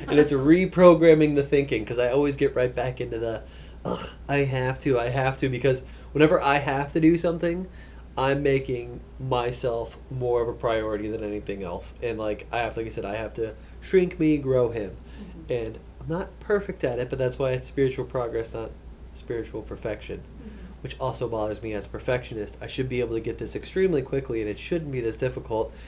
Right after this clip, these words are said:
Speaker 1: and I get caught in this horrible loop of things as well. But like I said, I like to overcomplicate everything.
Speaker 2: <laughs>
Speaker 1: Everything.
Speaker 2: All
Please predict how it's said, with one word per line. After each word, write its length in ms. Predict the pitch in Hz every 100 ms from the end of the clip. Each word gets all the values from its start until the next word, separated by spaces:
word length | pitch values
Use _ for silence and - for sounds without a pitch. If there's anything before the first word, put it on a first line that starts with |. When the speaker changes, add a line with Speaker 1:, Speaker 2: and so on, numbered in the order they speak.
| - -
Speaker 1:
and 80 |
I 40 | 123
get 160 | 123
caught 340 | - - 131 123
in 60 |
this 160 | 120 104
horrible 500 | - 135 127 117 110
loop 280 | 117 117 -
of 160 | 123 117
things 180 | 117 110
as 80 | 110
well. 260 | 123 117
But 160 | 107 101
like 80 | 123
I 40 |
said, 200 | 117 - -
I 60 | 139
like 160 | 143
to 80 | -
overcomplicate 680 | 156 156 - 165 - - 190 - - - - -
everything. 300 | 247 180 - - - -
Speaker 2:
<laughs> 520 | - - - 294 - - 269
Speaker 1:
Everything. 400 | 247 175 - - - - - - - - - - 202
Speaker 2:
All 220 | 196